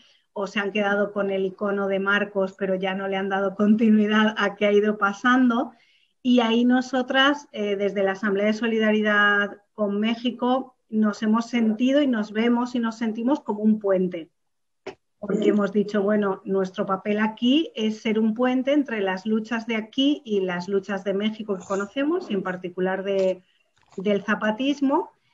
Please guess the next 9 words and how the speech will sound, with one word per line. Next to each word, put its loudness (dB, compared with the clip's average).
Y 4
bueno, 6
todo 4
ha 6
ido 6
dando 2
forma, 2
no 0
sin 0